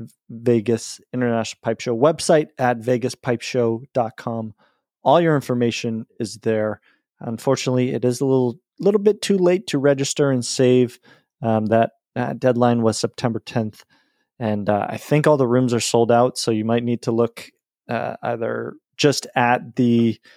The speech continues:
Palace Station itself or not, not the specific room code. I don't think you can get that, or there's plenty of other hotels around the area. Um, I mean, literally plenty, and you can kind of Uber in and s-,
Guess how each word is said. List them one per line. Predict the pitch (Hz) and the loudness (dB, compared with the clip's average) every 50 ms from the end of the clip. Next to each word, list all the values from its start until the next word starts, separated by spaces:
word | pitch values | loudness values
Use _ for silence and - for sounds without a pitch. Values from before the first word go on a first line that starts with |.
| _ _ _ - | _ _ _ -2
Palace | - 135 127 123 120 | 0 2 2 2 0
Station | - - 131 123 117 - - 131 123 120 | 0 0 2 2 2 2 0 0 0 0
itself | 117 113 - - - - 139 139 139 143 139 - - - - - _ _ | -2 -4 -4 -2 2 4 4 6 6 4 2 -2 -6 -18 -20 -20 _ _
or | - 117 113 113 113 113 110 107 107 104 104 107 - _ _ _ _ - | 0 2 4 4 6 6 4 4 2 2 0 -2 -6 _ _ _ _ -8
not, | 120 120 113 117 113 - | -2 0 0 0 0 -2
not | 123 120 113 - _ - | -4 -4 -4 -4 _ -4
the | 120 110 104 | -4 -4 -4
specific | 101 - - - 110 - - 110 110 113 101 _ - | -4 -6 -8 -8 -6 -4 -4 -4 -4 -4 -6 _ -2
room | 123 135 147 151 139 | 0 2 2 2 0
code. | - - 151 143 143 - - | 0 2 2 2 2 2 -2
I | - 107 | -4 -4
don't | 110 110 107 - | -4 -4 -6 -6
think | 127 113 - | -8 -8 -8
you | 117 107 | -10 -12
can | - 117 113 | -10 -8 -4
get | 107 110 101 - | -2 -4 -2 -2
that, | - 117 110 110 107 | -2 -2 0 0 -2
or | 113 110 107 107 104 - - - - - _ _ - | -2 0 0 -2 -2 -4 -8 -18 -20 -20 _ _ -8
there's | 123 113 | -8 -4
plenty | - - 143 135 | -2 0 2 4
of | 131 117 | 4 4
other | 127 120 117 107 | 4 4 4 2
hotels | 123 120 - - - 123 117 117 117 113 101 - - _ _ _ _ _ _ _ _ _ - | 0 0 0 0 2 4 4 4 4 2 0 -2 -8 _ _ _ _ _ _ _ _ _ -2
around | 117 113 110 117 113 117 113 110 | 0 2 2 4 2 2 2 0
the | 110 117 - - | -2 -4 -4 -4
area. | - - 120 117 117 117 113 113 113 110 110 _ _ _ _ _ _ _ _ _ | -2 0 2 2 2 2 2 2 2 0 -4 _ _ _ _ _ _ _ _ _
Um, | 113 110 101 98 98 98 95 - _ _ _ _ _ - | -6 -6 -4 -6 -6 -10 -14 -18 _ _ _ _ _ -8
I | 127 | -6
mean, | 123 131 147 139 - _ _ _ - | -6 -6 -8 -12 -16 _ _ _ -2
literally | 127 117 135 127 127 123 120 117 117 113 107 | 2 4 4 4 4 4 4 4 2 2 0
plenty, | - - 120 110 110 - 123 113 110 107 - _ _ _ - | -2 -2 -4 -4 -2 -2 -2 -2 -2 -2 -6 _ _ _ -14
and | 113 | -12
you | 110 101 | -12 -12
can | - 107 104 98 98 101 - _ _ _ | -10 -12 -12 -12 -14 -18 -20 _ _ _
kind | - - 107 107 | -14 -12 -10 -6
of | - | -2
Uber | 120 120 117 107 120 113 110 | 0 0 2 2 0 0 0
in | 110 113 110 110 110 | 0 0 -2 -2 -4
and | 107 101 98 98 - | -6 -8 -10 -12 -16
s-, | - - | -18 -18